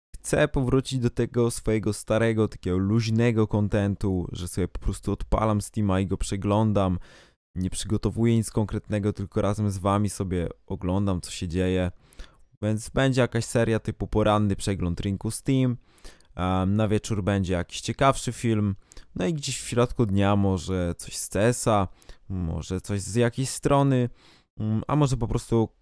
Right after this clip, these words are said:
jakiś dodatkowy film uzupełniający właśnie z rynku.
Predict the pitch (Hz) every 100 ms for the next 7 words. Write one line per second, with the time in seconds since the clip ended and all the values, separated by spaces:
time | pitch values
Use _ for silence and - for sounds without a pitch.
0 | - 107 113 107 104 - 92 - 101 98
1 | 95 98 92 90 87 87 - 90 87 87
2 | - 85 78 85 85 98 113 95 - -